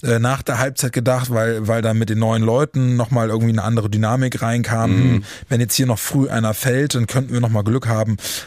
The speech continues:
Speaker 1: Aber das, äh, der, also im Prinzip wusste ich nach dem drei null, ey, fuck, das wird heute nix mehr.
Speaker 2: Genau, ne? Also das drei null, es hat mich eigentlich am allermeisten geärgert.
Speaker 1: Ja.
Speaker 2: Ja, weil das war dann nämlich wirklich der absolute Killer. Also das war der Dagger.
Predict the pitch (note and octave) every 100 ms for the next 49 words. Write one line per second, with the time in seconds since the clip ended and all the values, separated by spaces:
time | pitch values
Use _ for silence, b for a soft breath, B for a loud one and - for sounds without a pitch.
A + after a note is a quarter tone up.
0 | B - F#2 F2 F#2+ F2+ E2+ F2+ F2 F#2
1 | F#2 F2+ F2+ C2 D#2 A2 A2 G#2+ - G2+
2 | G#2+ - G2+ G2 G#2+ F#2 F#2 G2 F#2+ E2+
3 | - F#2 - F2+ F#2+ - - - G2 E2
4 | - - D3 A#2+ D#2+ F2 A2 - A2 G#2
5 | G#2 - G2+ B2 C#3 C3+ C3 G#2 C3 -
6 | A2+ G#2 G#2+ A2+ A2 F2+ F#2+ F2+ E2 -
7 | D#2+ D2 B1+ C#2 C#2 - F#2+ F2 B B
8 | D#2+ F2+ F#2+ G2 G2 A2+ - A#2 A2 G2+
9 | G2+ G2+ G2+ F#2 E2+ F2 G#2+ B2+ G#2 G#2
10 | - F2+ - A2+ - - F#2+ F#2+ - F2+
11 | F2 D#2+ _ - - G#2 D#2 E2+ A2+ -
12 | F2+ E2+ E2+ G2+ A2 F#2+ E2+ E2 D#2+ E2+
13 | D2